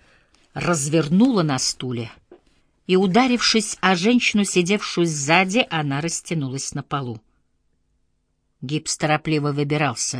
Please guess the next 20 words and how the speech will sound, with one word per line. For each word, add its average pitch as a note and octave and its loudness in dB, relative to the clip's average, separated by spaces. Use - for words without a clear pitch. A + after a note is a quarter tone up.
из C3 -6
угла. B2 -6
Он D#3+ 0
перешагнул F3 4
через C#3+ -4
Клэр, D3 -2
и D#3 0
в F3 2
этот A#3+ 2
момент A3+ 6
со G#3+ 0
стола A3 2
упала G3 2
кружка, B3+ -4
тёплый G3 4
кофе C4 0
вылился G3 0
на F3 2
лицо E3 0
Клэр, F#3+ -2